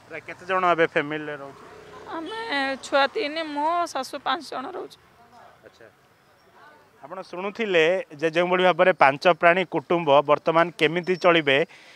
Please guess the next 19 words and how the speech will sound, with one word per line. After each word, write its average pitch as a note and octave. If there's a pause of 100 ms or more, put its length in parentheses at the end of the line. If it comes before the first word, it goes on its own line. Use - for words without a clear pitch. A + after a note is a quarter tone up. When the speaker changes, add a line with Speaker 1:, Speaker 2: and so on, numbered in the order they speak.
(140)
Speaker 1:
ଯେଉଁ F3+
ପୁରୁଷ G3
ଲୋକଟିଏ F#3
କାମ D#3 (100)
କରୁଥିଲା, E3+ (140)
ଦିନ D#3
ରାତି E3 (180)
ଏକ E3
କରିଦେଉଥିଲା E3
ସମ୍ପୃକ୍ତ D3
ସଂସ୍ଥା D3
ପାଇଁ, D3+ (540)
ଆଠ - (100)
ହଜାର G3+
ଟଙ୍କା F#3+ (120)
ଦରମାରେ E3+
ସିଏ G3
ଯେଉଁଭଳି E3
ଭାବରେ E3